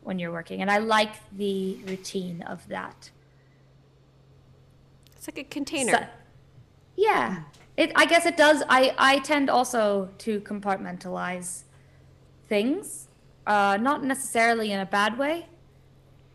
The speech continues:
Speaker 1: I'm learning how to compartmentalize my job into working hours, which has been
Speaker 2: Mm.
Speaker 1: one of the incredible things about living in Norway, is that when you are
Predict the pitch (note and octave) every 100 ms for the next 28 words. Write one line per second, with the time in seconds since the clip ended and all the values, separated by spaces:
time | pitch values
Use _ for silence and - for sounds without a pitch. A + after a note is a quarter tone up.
0 | - _ G#3 G#3+ A3 A3 A3 A#3 A#3 A3+
1 | G#3 A3 G#3+ G#3+ G#3+ - G#3+ G#3 G#3 G#3+
2 | A#3 - G#3+ G3+ G#3 G3+ G3+ G3 F#3+ G3
3 | F#3+ F#3 G3 F#3+ G3 F#3 F#3+ F#3 F#3+ A3
4 | A3+ B3+ D#4+ F#4 - - A#3+ - G3 -
5 | F#3+ G3 G3+ F3 E3 G#3 G3 G3 F#3 G#3
6 | G3 G3 F#3+ A3 G#4 - B3+ B3 - B3
7 | B3 A#3+ B3 C4 D4 D#4 E4 - - -
8 | - G#3+ A3 G#3 G#3 G3+ G3 F#3+ F#3+ F#3